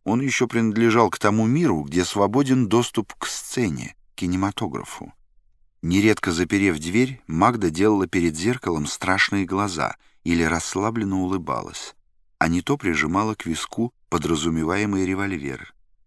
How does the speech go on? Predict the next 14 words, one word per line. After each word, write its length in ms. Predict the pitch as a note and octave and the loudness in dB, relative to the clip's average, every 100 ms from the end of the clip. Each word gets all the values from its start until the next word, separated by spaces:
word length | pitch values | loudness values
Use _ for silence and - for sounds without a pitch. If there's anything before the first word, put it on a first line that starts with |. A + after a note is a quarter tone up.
| - | -10
И 60 | D#2 | -8
ей 220 | D2 A2+ | -4 -4
сдавалось, 760 | E2+ D#2 D2+ A2+ A#2+ E2 - _ - | -2 -4 -4 -4 -6 -10 -14 _ -8
что 240 | - - | -4 0
у 120 | E2 E2 | 0 0
нее 360 | E2 D#2 G#2 | 0 -2 0
это 240 | B2 - D2+ | -2 -2 -4
выходит 500 | E2 - G2 D#2+ C#2+ | -4 -4 -4 -4 -6
вовсе 420 | D2 F#2 - D#3+ | -4 -2 -2 0
не 140 | E3 | 0
хуже, 380 | F3 - D3+ F2 | -2 -4 -2 -2
чем 260 | - D#2+ C#2+ | -2 -4 -2
в 60 | |
Холливуде. 720 | - F#2+ F#2 F#2 D2 - A1+ | -2 0 0 -2 -6 -10 -14